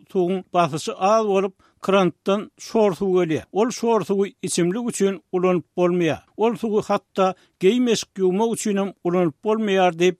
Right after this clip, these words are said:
Lewapda habarçymyz aýtdy. Şeýle dol Lewap welaýatynyň iň uly etraplarynyň biri bolan Çärjek etraplaryny içimlik suwuň uly mesele bolmagyny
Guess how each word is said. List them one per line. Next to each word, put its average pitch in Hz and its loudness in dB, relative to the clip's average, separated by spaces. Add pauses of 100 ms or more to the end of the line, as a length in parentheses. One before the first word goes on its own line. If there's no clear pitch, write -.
(100)
Lewapda 180 2
habarçymyz 175 0
aýtdy. 170 -2 (100)
Şeýle 190 2
dol 226 0 (220)
Lewap 180 2
welaýatynyň 202 0 (220)
iň 262 2 (120)
uly 220 -2
etraplarynyň 196 0
biri 180 4
bolan 190 0 (200)
Çärjek 180 2
etraplaryny 190 2 (120)
içimlik 180 -4
suwuň 208 -2 (280)
uly 226 2
mesele 202 2
bolmagyny 185 2